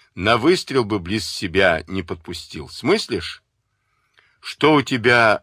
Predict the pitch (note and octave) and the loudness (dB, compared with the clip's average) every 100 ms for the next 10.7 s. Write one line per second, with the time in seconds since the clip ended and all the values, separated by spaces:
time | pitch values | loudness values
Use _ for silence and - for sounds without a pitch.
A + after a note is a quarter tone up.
0 | _ E2+ E2+ A2+ G2+ A2 F2+ E2+ F#2+ F#2+ | _ -8 -2 -2 0 -2 -4 -6 -6 -8
1 | - E2+ - _ _ _ _ _ _ _ | -8 -12 -12 _ _ _ _ _ _ _
2 | _ - - A3 A3 A2 E2 D#2+ D2 D2 | _ -14 2 2 2 -2 -4 -4 -6 -10
3 | C2 B1+ - _ _ _ _ _ - C#3+ | -12 -14 -20 _ _ _ _ _ 0 0
4 | C#3+ A#3+ B3 G3+ C#3+ G#3 F3+ D3 F#2 G#2 | 4 4 4 0 0 0 2 0 2 4
5 | G#2+ A2 _ _ - G#2 - G#2+ F#2 E2+ | 2 -2 _ _ -10 -8 -6 -4 -2 -4
6 | - - F2+ E2 D2+ D2 D2 _ _ _ | -8 -12 -8 -6 -6 -6 -10 _ _ _
7 | _ _ _ - C3+ C3 - B2+ A#2+ B2 | _ _ _ -2 0 2 0 -2 0 2
8 | A#2+ G#2+ G#2+ A2+ - F#2+ G2 F2 - G#2+ | 0 0 -2 0 -2 -2 -2 -2 -6 -6
9 | G2 D#2+ _ _ _ F2+ - - E2+ D#2 | -6 -8 _ _ _ -8 -6 -6 -6 -4
10 | E2 D2+ D2 D2 C#2 C2 | -4 -4 -8 -10 -12 -14